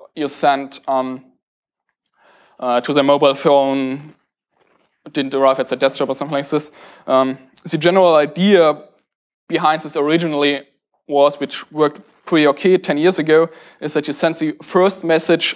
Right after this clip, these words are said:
uh, to the bare Java I D, um, and then the server would pick the resource it's, it's routed to, which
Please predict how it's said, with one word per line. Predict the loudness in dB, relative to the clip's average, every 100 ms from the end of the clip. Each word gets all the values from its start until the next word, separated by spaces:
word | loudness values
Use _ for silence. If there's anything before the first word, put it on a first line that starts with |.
| 0
uh, | 0
to | 0 -4
the | -2 -2 -4 _ _ _ 0
bare | 0
Java | 2 2 4 2 0 -8 _ _ _
I | -8
D, | -6 -6 -8 _ _ _ _ _ 2
um, | 4 4 2 -2 -6 -12 _ _ _ _ _ _ _ _
and | 0 2
then | 0 2
the | 2 0 0
server | 0 2 2
would | -2 -2
pick | -2 -2 -12 -8
the | -4
resource | -2 -2 -2 -4
it's, | -8 -10 -10
it's | -6 0
routed | 2 0 0
to, | 0 0 _ _ _ _ _
which | -14 -12 -14